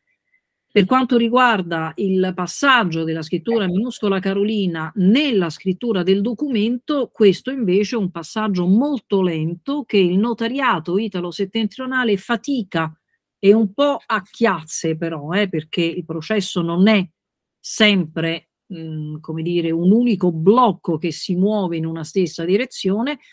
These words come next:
ma con false partenze, battute d'arresto, ripensamenti nell'adozione delle scritture e poi i cambiamenti. Vi faccio il caso di Piacenza.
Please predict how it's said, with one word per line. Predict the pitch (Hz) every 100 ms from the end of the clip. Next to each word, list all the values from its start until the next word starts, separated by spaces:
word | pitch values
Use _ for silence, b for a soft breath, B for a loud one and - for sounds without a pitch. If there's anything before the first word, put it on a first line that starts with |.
| b b
ma | 202 190
con | - 175
false | 175 233 220 185 170
partenze, | 160 160 - 220 220 220 247 226
battute | 175 160 226 202 170
d'arresto, | 160 185 208 185 180
ripensamenti | 196 269 240 208 180 - 185 175 170 156 156 156 214 302 - _ _ _ _ _ _ _ _ _ _
nell'adozione | - 180 180 180 175 233 214 175
delle | 180 226
scritture | - 311 - 170 160 175
e | 294 269
poi | - 151 156 185 180 b _
i | 226
cambiamenti. | 202 175 165 160 151 143 143 - 160 156 b b b b _
Vi | 196
faccio | 185 240 226 226
il | 214
caso | 190 240 240 240 220 226 226
di | 208 202
Piacenza. | 190 196 - 190 165 160 - 220 277